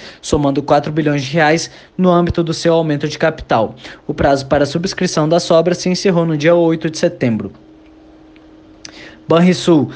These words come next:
O Banrisul anunciou pa-, o plano de desligamento voluntário, que pode chegar a um vírgula cinco mil empregados, com preferência para os aposentados pelo Instituto Nacional de Seguro Social, ou aptos para se aposentar.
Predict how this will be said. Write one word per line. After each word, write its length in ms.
O 120
Banrisul 540
anunciou 360
pa-, 340
o 180
plano 300
de 140
desligamento 640
voluntário, 640
que 120
pode 220
chegar 300
a 80
um 120
vírgula 280
cinco 300
mil 220
empregados, 640
com 140
preferência 600
para 200
os 80
aposentados 880
pelo 240
Instituto 500
Nacional 520
de 80
Seguro 320
Social, 640
ou 380
aptos 400
para 240
se 100
aposentar. 720